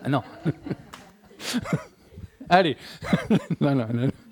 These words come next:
On va lire ensemble. Les parents de Jésus se rendaient chaque année à Jérusalem pour la fête de la Pâque. Quand Jésus a eu douze ans,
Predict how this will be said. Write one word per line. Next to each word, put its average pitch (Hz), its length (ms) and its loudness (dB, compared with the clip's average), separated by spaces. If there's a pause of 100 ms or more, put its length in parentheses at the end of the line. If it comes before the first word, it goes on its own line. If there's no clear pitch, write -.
(280)
On 190 120 6
va 220 140 10
lire 202 180 4
ensemble. 120 440 0
Les 156 200 4
parents 240 320 6
de 226 140 4
Jésus 214 400 2 (800)
se - 160 4
rendaient 226 540 4
chaque - 340 2
année 226 260 6
à 196 60 6
Jérusalem 170 560 4
pour 170 220 0
la 160 100 4
fête - 420 0
de 160 60 -2
la 143 140 0
Pâque. - 340 -4 (1040)
Quand 208 160 4
Jésus 240 420 2
a 190 100 4
eu 180 120 0
douze 214 300 0
ans, 254 240 4